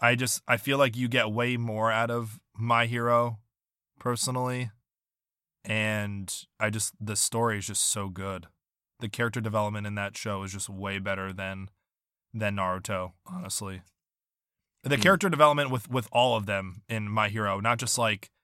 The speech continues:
Speaker 1: the, the big three of Naruto. You know what I
Speaker 2: I
Speaker 1: mean? Like, you just see, you see all the other characters just, like, kinda grow up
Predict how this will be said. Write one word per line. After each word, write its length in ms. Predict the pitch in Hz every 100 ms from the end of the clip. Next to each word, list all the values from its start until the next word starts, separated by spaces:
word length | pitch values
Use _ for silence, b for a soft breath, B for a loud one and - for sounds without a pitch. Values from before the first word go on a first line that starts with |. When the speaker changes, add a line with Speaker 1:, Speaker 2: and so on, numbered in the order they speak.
| _ _ _ _ _
Speaker 1:
the, 400 | 107 107 104 95 92 _
the 160 | 110 107
big 260 | 107 104
three 400 | - 110 110 104
of 300 | 95 104 101
Naruto. 680 | 98 101 98 92 104 90 87 - _ B B _ _ _
You 80 | 120
know 80 | 120
what 100 | 127
I 60 |
Speaker 2:
I 20 |
Speaker 1:
mean? 200 | 127 127 123
Like, 280 | 113 107 b b
you 120 | 135 135
just 200 | 175 -
see, 260 | 160 170 -
you 160 | 147
see 180 | - 180
all 200 | 135 147
the 160 | 139 123
other 220 | 127 131
characters 460 | - 127 123 123 -
just, 220 | 120 -
like, 160 | 110 -
kinda 220 | 117 101
grow 380 | - 110 107 90
up 320 | 98 143